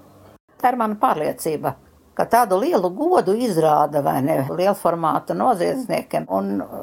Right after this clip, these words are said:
ilgu laiku nepavisam vispār negrib atcerēties cilvēkus, kuri, em, riskēja ar ļoti daudz, ko dažkārt pat ar dzīvību, lai kaut kādiem svešiem cilvēkiem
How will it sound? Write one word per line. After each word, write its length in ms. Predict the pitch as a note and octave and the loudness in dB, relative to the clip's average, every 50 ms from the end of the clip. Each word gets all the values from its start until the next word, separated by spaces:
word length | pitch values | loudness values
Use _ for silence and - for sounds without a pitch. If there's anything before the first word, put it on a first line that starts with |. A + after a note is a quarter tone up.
| - A3+ | -4 -2
ilgu 340 | B3 D4 F4+ G#4 - - | 0 0 0 2 2 2
laiku 300 | A4 B3+ A4 G4 - - G4+ | 4 4 2 2 0 -2 -2
nepavisam 640 | G#4 G#4 - - A#4+ C5 C#5 C5 - - D4+ C#4 - | -2 -2 0 -2 -2 -2 -2 -6 -6 -4 -2 -2 -2
vispār 380 | D3+ C#3 - - D3+ D3 E3+ | -2 -4 -2 -2 -2 -2 0
negrib 320 | F#3 F3 D#3 D#3+ D#3+ - E3+ | -2 -2 -2 -4 -2 0 0
atcerēties 720 | B3 - - - G4 - - G4 - - A#3+ A3 - - | 0 0 -2 -4 -2 -2 -2 -2 -2 -2 -2 -4 -2 -2
cilvēkus, 580 | C4+ B3 C#4+ D4 D#4 - - - - C4 - - - | 0 0 0 2 0 0 -2 -2 -4 -6 -6 -2 2
kuri, 240 | C#4+ C4+ C4 A#3 G#3 - - - - - - - _ - | 2 2 4 2 0 -2 -10 -18 -20 -20 -20 -20 _ -12
em, 200 | D3+ D3+ D#3 D#3 D#3 D#3+ E3 | -10 -10 -8 -8 -8 -6 -4
riskēja 640 | G3 - - - - - - A3+ G3 F3 E3 D#3 D3+ | -6 -6 -6 -10 -12 -2 0 2 2 4 4 2 2
ar 140 | D3+ F3 A3 | 2 0 -2
ļoti 240 | B3+ - - - C#3 C#3+ | -2 -2 -4 -8 -2 0
daudz, 400 | D#3 D#3+ F3 - C#4 C#4 - - | 2 4 4 2 2 -2 -6 -10
ko 160 | - - E3+ D#3+ D#3 | 0 0 0 2 4
dažkārt 400 | F#3 A3+ - - - D#3+ - - | 2 0 2 0 -2 -2 -2 -2
pat 220 | - E3+ - - D#3 | -6 -6 -4 -4 -6
ar 100 | C#3+ D3 | -6 -6
dzīvību, 680 | D3+ D3+ D#3+ E3 F#3 A#3+ C4 A#3+ B3 A#3+ A#3 A#3 A#3 A3 G#3+ - - - - - - - - - | -8 -6 -4 -2 -2 -2 0 0 0 0 2 0 -2 -2 -2 -10 -20 -20 -20 -20 -20 -20 -16 -4
lai 120 | - F#3+ F#3 F3+ | -2 -2 0 0
kaut 180 | F3 E3+ - - | 0 -2 0 0
kādiem 320 | - - A3+ F3+ D#3 - | 0 0 0 0 -2 -2
svešiem 480 | - - - - - - - D3+ C#3+ - | -4 -2 -4 -4 -2 -2 -4 -4 -4 -4
cilvēkiem 640 | - - - B3 C4 - - - - - E3 D#3+ | -6 -4 -4 -2 0 0 0 0 -2 -6 -6 -6